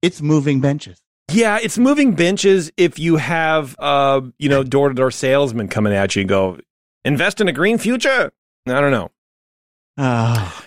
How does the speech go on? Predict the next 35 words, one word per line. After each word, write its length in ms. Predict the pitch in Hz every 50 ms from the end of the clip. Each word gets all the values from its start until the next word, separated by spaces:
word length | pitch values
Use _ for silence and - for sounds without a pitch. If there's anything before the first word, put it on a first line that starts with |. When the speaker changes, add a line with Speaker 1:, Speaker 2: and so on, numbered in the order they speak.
| _ -
Speaker 2:
Um, 320 | - 170 175 175 175 175 -
also 420 | 240 240 247 226 - 262 240 226
on, 320 | 180 - 180 175 170 170 165
Speaker 1:
Right. 80 | 156
Speaker 2:
uh, 180 | 147 139 135 135
today, 440 | - - - 147 120 131 127 127 135
which 220 | 139 - - -
is, 180 | 131 127 113 - - - 127
uh, 100 | 123 - - - 131 - _ _
conveniently, 540 | - 151 135 120 127 127 123 120 117 117 113
like 120 | 117 107
I 40 | 113
said, 200 | - 139 127 113
the 120 | 107 104
opening 280 | 110 113 110 - 110 107
of 140 | 101 95 -
Tron 320 | - - 113 110 110 104
Light 220 | 104 107 110 -
Cycle, 400 | - 113 104 - - 95 92 90
uh, 180 | 87 87 87 82
whatever 340 | 82 80 85 92 110 113 127
the 100 | 123 127
heck 160 | 127 127 -
it 80 | 135 139
is, 140 | 147 147 110 - - _ - - - - -
Disney 340 | - 214 214 208 240 240 269
Genie 340 | 269 180 196 220 214 214 196
Plus 600 | 156 - - - - 170 180 185 165 131 - -
at 160 | 135 135 117
Disney 280 | 117 135 127 113 131 127
World 320 | 123 131 131 127 120 107 _ _ _ _ _ _ _ _ -
sold 500 | - - - - - 113 127 147 170 143
out. 460 | 117 101 113 113 92 - _ - - _ _ _ _ _ _ _ -
On 240 | 139 151 170 202
sale 560 | 202 - - - 196 175 151 127 113 104 -